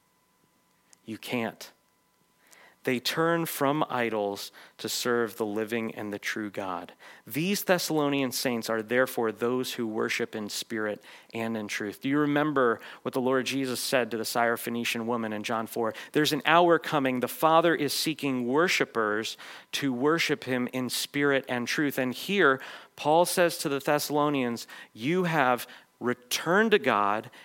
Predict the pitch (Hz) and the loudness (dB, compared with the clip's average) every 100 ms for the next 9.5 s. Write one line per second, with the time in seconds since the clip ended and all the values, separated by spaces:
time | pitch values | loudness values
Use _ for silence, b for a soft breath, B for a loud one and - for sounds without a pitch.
0 | B - 117 120 117 - 127 117 113 - | B 0 0 0 -4 -2 -2 0 -2 -6
1 | - 143 160 180 - 127 117 117 117 - | -2 4 4 4 0 0 0 0 -2 -6
2 | - b - - - - 135 131 113 110 | -14 b -18 -10 -6 -2 2 2 0 -4
3 | 107 101 101 95 B B B 104 98 98 | -4 -4 -8 -12 B B B -10 -8 -8
4 | - 110 107 - 113 98 85 - - _ | -6 -4 -6 -4 -4 -4 -6 -12 -20 _
5 | _ b b b b 110 165 190 185 156 | _ b b b b -2 2 2 2 2
6 | 151 151 151 120 - B - 135 139 143 | 2 4 4 2 -4 B -10 -2 2 0
7 | - - _ - 135 156 - - 131 117 | 0 -20 _ -4 0 0 0 0 0 -2
8 | 110 123 110 - 107 101 98 - 101 98 | -4 -4 -4 -4 -4 -4 -4 -6 -6 -8
9 | - B B 120 123 | -14 B B -2 0